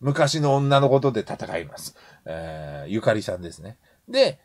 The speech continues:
えー、こ-、そんなことやってたら、葵がさらわれて、か-、カマキリ怪人になります。「よくも葵を」っつって変身しちゃう。ね。<laughs> あの、なんでここで起こるんだろうと思うんだけど、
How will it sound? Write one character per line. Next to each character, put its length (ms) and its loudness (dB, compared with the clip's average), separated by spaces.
え 360 2
ー、 60 -10
こ-、 120 -2
そ 120 -2
ん 60 -4
な 100 8
こ 100 2
と 80 0
や 120 6
っ 60 0
て 120 -4
た 100 0
ら、 380 6
葵 300 4
が 120 2
さ 140 0
ら 100 6
わ 140 6
れ 100 0
て、 280 -2
か-、 300 -2
カ 100 -8
マ 120 0
キ 100 -6
リ 100 -4
怪 260 2
人 160 -12
に 100 -12
な 120 -12
り 80 -20
ま 100 -20
す。 160 -20
「よ 160 -4
く 100 -6
も 160 0
葵 360 0
を」 20 -2
っ 80 -2
つ 80 -14
っ 40 -20
て 80 -8
変 160 -6
身 260 -10
し 140 -10
ち 60 -20
ゃ 40 -20
う。 60 -20
ね。 160 -20
<laughs> 160 -12
あ 80 -6
の、 220 -16
な 180 -6
ん 60 -6
で 100 4
こ 160 0
こ 140 0
で 80 0
起 120 -2
こ 120 -2
る 140 -2
ん 40 -12
だ 120 -6
ろ 80 -6
う 40 -10
と 80 -14
思 140 -8
う 20 -6
ん 40 -10
だ 100 -4
け 60 -6
ど、 240 -6